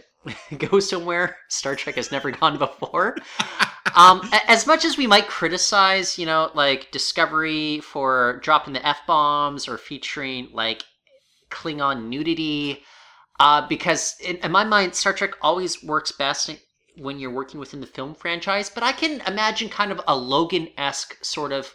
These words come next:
spin-off, offshoot, like something where you're kind of, you, you're, you're throwing Jell-O to the wall and seeing what sticks, much in the way that Joker did, and that was just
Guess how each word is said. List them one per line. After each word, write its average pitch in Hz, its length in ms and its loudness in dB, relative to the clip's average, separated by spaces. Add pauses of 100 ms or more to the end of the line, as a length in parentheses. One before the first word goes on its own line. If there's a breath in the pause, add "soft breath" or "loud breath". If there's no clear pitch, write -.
(100)
spin-off, - 680 -2
offshoot, 156 540 2
like 123 140 -6
something 175 400 -8 (100)
where 139 440 -2 (260 loud breath)
you're 170 80 -12
kind 220 180 -2
of, 196 140 0 (580)
you, 180 120 -2
you're, 180 300 -2
you're 170 120 0
throwing 196 300 -2
Jell-O 196 400 0
to - 160 -10
the 175 100 -6
wall 165 400 6
and 143 120 -10
seeing 151 240 -10
what 143 160 -8
sticks, - 520 -6
much 226 300 0
in 277 60 -4
the 277 60 -4
way 277 120 0
that 190 180 -2
Joker 220 400 -2
did, 117 260 -2
and 151 220 -10
that 214 160 4
was 247 160 -4
just - 260 -6